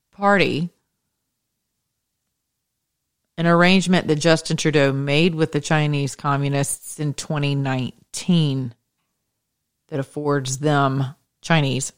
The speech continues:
the right, you heard me correctly, on another nation's soil to engage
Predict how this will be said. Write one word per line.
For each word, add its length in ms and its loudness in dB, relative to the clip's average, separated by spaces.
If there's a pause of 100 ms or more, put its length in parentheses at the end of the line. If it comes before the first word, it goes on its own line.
(160)
the 160 -2
right, 400 0 (1400)
you 140 -14
heard 160 -2
me 120 -2
correctly, 500 -2 (340)
on 120 0
another 440 2
nation's 540 2
soil 840 2 (1500)
to 920 2 (1200)
engage 960 0